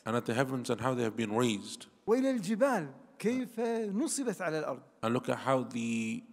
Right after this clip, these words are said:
Speaker 1: mountains have been made stable upon the earth.
Speaker 2: أصبحت راسخة هذه الجمال،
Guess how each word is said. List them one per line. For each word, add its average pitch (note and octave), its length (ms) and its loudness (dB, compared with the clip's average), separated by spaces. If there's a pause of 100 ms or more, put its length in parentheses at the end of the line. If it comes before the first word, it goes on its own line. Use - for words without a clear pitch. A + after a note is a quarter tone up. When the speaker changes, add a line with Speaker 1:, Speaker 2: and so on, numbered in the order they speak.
(140)
Speaker 1:
mountains B2+ 500 0
have G#2+ 120 -4
been A2+ 160 -6
made A2+ 200 -6
stable C3 400 -2
upon G#2+ 240 -4
the - 120 -4
earth. - 380 -6 (100)
Speaker 2:
أصبحت A3 500 -6
راسخة A#3+ 520 -4
هذه F3 160 -6
الجمال، C#3+ 360 -8